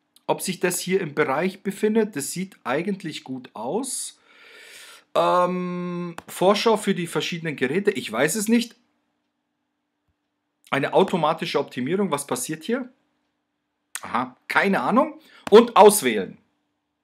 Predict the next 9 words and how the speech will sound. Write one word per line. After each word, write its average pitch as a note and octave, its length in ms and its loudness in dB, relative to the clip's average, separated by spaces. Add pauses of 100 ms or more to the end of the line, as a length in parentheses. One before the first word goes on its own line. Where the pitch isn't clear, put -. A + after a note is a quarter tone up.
(240)
Es A#2 220 -4
wird E3+ 220 -4
gespeichert. A3+ 760 -2 (440)
Wir - 140 -2
gucken B3+ 240 2
uns G#3 120 4
das G3 120 2
Ganze F3+ 300 -2
an. G3+ 320 -2